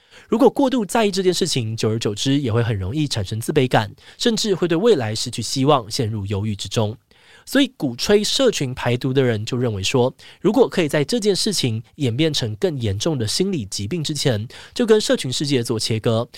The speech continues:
那或许就可以找回比较舒服的生活状态。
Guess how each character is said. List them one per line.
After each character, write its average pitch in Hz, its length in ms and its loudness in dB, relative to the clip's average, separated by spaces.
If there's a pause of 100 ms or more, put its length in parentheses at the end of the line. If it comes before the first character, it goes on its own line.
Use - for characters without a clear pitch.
(180)
那 147 100 2
或 151 180 4
许 117 220 -4
就 123 180 -2
可 131 300 -2
以 170 160 -2
找 113 240 0
回 113 160 -2
比 113 80 -6
较 107 140 -4
舒 143 200 0
服 104 180 -4
的 95 140 -4
生 110 160 0
活 104 100 -2
状 107 200 -4
态。 110 220 -4